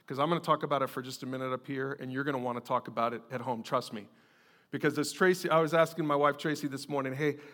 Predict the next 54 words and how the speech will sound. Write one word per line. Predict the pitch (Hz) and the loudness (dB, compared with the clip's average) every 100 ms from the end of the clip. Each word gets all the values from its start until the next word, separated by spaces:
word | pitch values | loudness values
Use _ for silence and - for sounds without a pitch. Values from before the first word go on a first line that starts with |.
| - | -14
how | - 180 | -2 2
would | 226 180 | 2 0
you | 175 | 0
answer | 165 160 160 | -2 -4 -4
that | 139 - | -4 -4
question? | 139 131 - 120 107 107 | -6 -4 -6 -10 -10 -8
I, | 139 | -6
like, | 135 135 139 | -2 -2 -2
I | |
need | 160 170 | -2 -2
to | |
really | 156 160 156 | -2 -2 -4
think | - 165 170 | -4 -6 -6
this | 151 143 - | -8 -8 -6
through. | 151 120 | -4 0
How | 147 | 2
would | 170 156 | 2 0
you | 160 | -2
answer | 156 147 147 | -2 -2 -2
that | 135 | -2
question? | - 143 - 120 | -2 -2 -4 -4
How | 143 | -2
do | |
you | 139 | -2
know | 131 | -4
if | |
someone's | - 131 120 - | -4 -6 -6 -6
good | 135 123 | -6 -6
or | |
bad?" | 113 139 135 117 - - - - | -2 2 2 0 -6 -20 -18 -10
And | 123 | -6
she | 160 | -6
said, | 143 143 127 | -2 0 4
"Oh, | 147 | 4
well," | 127 117 117 | 4 2 0
I | 127 | -2
mean, | 135 131 | -4 -2
immediately | 151 143 175 180 151 123 | 0 4 4 6 4 2
she | 117 131 | -4 -4
had | 127 120 | -4 -2
an | 113 | -2
answer. | 113 113 - 107 - _ _ _ _ _ _ - | -4 -4 -6 -8 -10 _ _ _ _ _ _ -6
She's | 139 139 | -2 4
like, | 139 139 | 4 2
"If | 135 160 | 2 6
I, | 185 220 | 6 4
if | |
somebody's | - 214 247 202 - | 2 2 2 0 -2
tailgating | - 196 196 175 156 151 | 4 4 6 4 2 2
me | 147 | 2
on | 135 | 0
the | 127 | -2
freeway," | - 143 143 110 104 117 - _ _ _ - - - - - - _ _ _ - | -4 -2 -2 -2 -4 -10 -20 _ _ _ -20 -20 -20 -20 -20 -20 _ _ _ 0
right? | 135 165 | 2 2